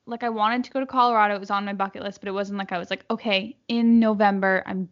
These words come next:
or whatever, October, I'm going to Colorado. Like, that's what I need to do." It was like, "Oh, I know someone that can stay there for free. I wanna go on a trip. That's what I'm gonna do." Liz, like, people have gone, like, if you have a friend studying abroad,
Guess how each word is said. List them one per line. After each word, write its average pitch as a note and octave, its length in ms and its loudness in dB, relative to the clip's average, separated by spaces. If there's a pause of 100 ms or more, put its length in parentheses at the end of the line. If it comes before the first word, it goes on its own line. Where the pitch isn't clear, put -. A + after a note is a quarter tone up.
or G3 100 0
whatever, F3+ 240 -2
October, F#3+ 480 -2
I'm F#3 280 -4
going F#3+ 440 0 (280)
to - 60 -18
Colorado. F3+ 520 2
Like, F#3 160 -4 (100)
that's F#3 320 -2
what G3 140 -6
I F#3+ 80 -6
need F#3 180 -8
to G3+ 100 -18
do." F#3 80 -4
It - 540 -12
was A3 100 -4
like, G#3+ 200 -4
"Oh, E4 160 4
I G3+ 100 4
know G3 160 -2
someone G#3 240 -4
that - 180 -8
can F3+ 80 -10
stay G3 120 -8
there F#3 140 -8
for - 120 -20 (100)
free. A3 300 0
I G#3 100 -4
wanna F#3 200 -2
go F3+ 60 -4
on F3+ 80 -4
a F3+ 40 -8
trip. G3 340 0 (380)
That's F#3+ 320 -6
what F#3 80 -8
I'm F3 80 -8
gonna F#3 160 -8
do." A#3+ 140 2 (440)
Liz, G#3 600 -2
like, F#3+ 220 2
people G#3 200 2
have G3 180 2
gone, F#3+ 340 2
like, F#3+ 280 -6
if G#3 100 -8
you A3 100 2
have G3+ 100 -4
a - 20 -14
friend A3 220 6
studying A#3 300 6
abroad, G#3+ 580 6